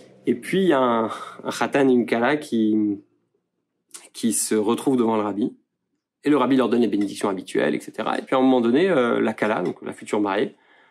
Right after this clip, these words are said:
elle dit au, au rabbi, « J'aimerais, euh, parler seule avec le rabbi. » Maintenant, ce qu'il faut comprendre, c'est que à l'époque, il n'y avait pas de téléphone. Enfin, c'était pas aussi f-, évident qu'aujourd'hui.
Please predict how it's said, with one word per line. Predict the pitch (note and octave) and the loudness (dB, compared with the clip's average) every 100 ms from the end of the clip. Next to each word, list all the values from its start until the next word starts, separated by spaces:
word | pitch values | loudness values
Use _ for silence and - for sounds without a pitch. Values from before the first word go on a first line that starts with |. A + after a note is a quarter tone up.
| _ _ _ _ _ _ | _ _ _ _ _ _
elle | B2 B2 | 0 2
dit | B2 E3 | 2 2
au, | D3+ | 4
au | B2 A2+ A2 G#2+ G#2 A2 | 4 4 4 2 2 0
rabbi, « | A#2 A2+ C#3+ | 0 0 2
J'aimerais, | C3 A#2+ C3 | 2 2 2
euh, | B2 G#2+ | 2 0
parler | - A#2 A2+ | -2 -2 0
seule | C3 | 0
avec | B2 A2 | 0 0
le | - | -2
rabbi. » | G2 - _ _ _ _ _ _ _ _ _ _ _ _ _ _ _ - - - | -4 -8 _ _ _ _ _ _ _ _ _ _ _ _ _ _ _ -20 -20 -10
Maintenant, | A#2 B2 | -2 -2
ce | - | 0
qu'il | C3+ | 2
faut | C#3 | 2
comprendre, | C3 E3+ F3 | 2 2 0
c'est | - - | 2 0
que | - A#2 C3 - | 2 2 0 -4
à | - | -4
l'époque, | A2+ D#3 | 0 0
il | - | 2
n'y | |
avait | D3 | 0
pas | D3+ | -2
de | |
téléphone. | C3 B2 C3+ C#3 E3+ D#3+ _ | 0 2 2 2 0 -4 _
Enfin, | B2 A2 - | -4 -4 -6
c'était | _ - | _ -2
pas | C#3+ | 2
aussi | C#3+ C3+ | 2 -2
f-, | B2 - _ - | -10 -14 _ -2
évident | A#2+ C3 B2 | 2 2 2
qu'aujourd'hui. | B2 A2+ A#2 C#3 F3 | 2 2 4 2 2